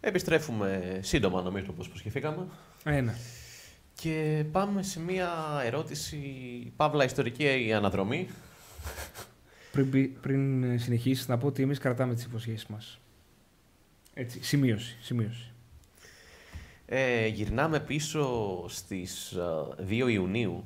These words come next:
Speaker 1: στην εκπομπή που είχαμε κάνει με τον, ε, αντιδήμαρχο τότε τεχνικών υπηρεσιών, τον κύριο Ζαβό.
Speaker 2: Ναι.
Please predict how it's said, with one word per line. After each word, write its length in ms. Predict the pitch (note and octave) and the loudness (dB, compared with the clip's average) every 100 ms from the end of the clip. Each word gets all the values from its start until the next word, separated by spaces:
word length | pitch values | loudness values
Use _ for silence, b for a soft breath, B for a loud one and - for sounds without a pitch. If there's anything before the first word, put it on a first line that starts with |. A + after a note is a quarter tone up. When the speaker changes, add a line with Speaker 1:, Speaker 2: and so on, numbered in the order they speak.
| - | -12
Speaker 1:
στην 200 | - F#2 | -10 -8
εκπομπή 200 | G2 F#2 | -4 -4
που 100 | A2 | -4
είχαμε 200 | C#3 A2+ | -2 -2
κάνει 320 | F2+ F#2 G#2+ B2 | 0 0 0 -2
με 200 | A2+ G#2 - | -2 -4 -2
τον, 560 | G2 F#2+ F2+ F2+ F2 | 0 0 0 -4 -4
ε, 300 | F2 D#2+ - | -4 -2 -2
αντιδήμαρχο 600 | F2+ F#2 A2+ B2 A#2 A2+ | 0 0 0 0 0 -2
τότε 440 | A2 A2 - G#2 F#2 | 0 0 0 -4 -4
τεχνικών 460 | F#2 G2+ G2 G#2 | -4 -6 -6 -4
υπηρεσιών, 460 | G2+ G2 F2+ G#2 A#2+ | -4 -4 -2 -2 -2
τον 100 | A#2 | -2
κύριο 160 | A2+ A2 | 0 2
Ζαβό. 420 | G2+ G#2 - - - | 6 6 4 -4 -6
Speaker 2:
Ναι. 220 | B2+ B2 | 0 2